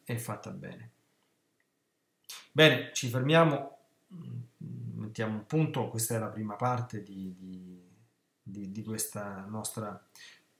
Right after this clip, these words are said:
conversazione. Abbiamo già visto un bel po' di, di cose. E chiediamo al Signore la grazia davvero di,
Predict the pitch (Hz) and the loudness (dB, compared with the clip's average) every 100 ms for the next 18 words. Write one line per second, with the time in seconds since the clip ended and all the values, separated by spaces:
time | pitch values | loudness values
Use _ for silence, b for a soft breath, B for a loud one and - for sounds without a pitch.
0 | _ _ - 120 120 120 135 - 170 156 | _ _ 0 4 6 6 6 8 8 8
1 | - - _ _ _ _ _ _ _ _ | 4 -6 _ _ _ _ _ _ _ _
2 | _ - - - 120 - 135 143 147 143 | _ -20 -18 -12 -10 -2 2 4 4 6
3 | 147 143 143 - - 131 - 156 127 123 | 8 8 8 6 4 2 2 0 2 4
4 | 120 135 - 135 135 120 120 117 113 107 | 4 4 2 4 4 6 2 2 2 -2
5 | - _ _ _ _ _ _ - B B | -8 _ _ _ _ _ _ -20 B B
6 | _ _ - _ _ 110 113 110 101 - | _ _ -20 _ _ -2 -2 0 -2 -4
7 | - - - 98 92 92 - - - _ | -6 -12 -16 -14 -12 -14 -16 -20 -20 _
8 | 113 - _ _ _ _ _ _ _ _ | -20 -20 _ _ _ _ _ _ _ _
9 | _ _ _ _ _ _ _ - 117 135 | _ _ _ _ _ _ _ -8 -2 0
10 | 135 117 117 120 110 110 113 123 120 104 | 2 0 0 0 0 0 2 2 0 -4
11 | 101 - 113 113 104 98 98 | -8 -6 -2 -2 -2 -10 -18